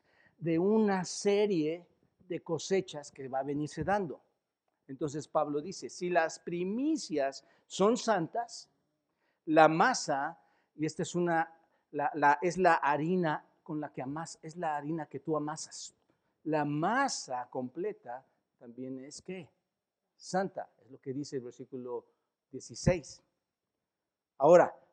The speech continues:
para entender esto, hermanos, necesitamos ir a Números, capítulo quince. Vayan, por favor, a Números, capítulo quince, en el versículo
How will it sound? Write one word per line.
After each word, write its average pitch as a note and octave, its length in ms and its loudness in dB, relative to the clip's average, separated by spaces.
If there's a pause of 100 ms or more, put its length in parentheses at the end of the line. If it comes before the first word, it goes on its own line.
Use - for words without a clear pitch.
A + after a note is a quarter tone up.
para D3 180 4
entender D#3+ 420 4
esto, F#3 320 2
hermanos, C#3 440 -8
necesitamos C#3 680 -8
ir D3+ 100 -6
a C#3+ 60 -4
Números, C3+ 440 -8
capítulo B2 440 -18
quince. D3+ 280 -10
Vayan, C#3+ 300 -4
por C3 140 -12
favor, C3+ 300 -2
a C3+ 60 0
Números, C#3+ 400 -6
capítulo C3 500 -8
quince, - 380 -10 (720)
en C#3 120 -4
el B2+ 100 -2
versículo C3+ 840 2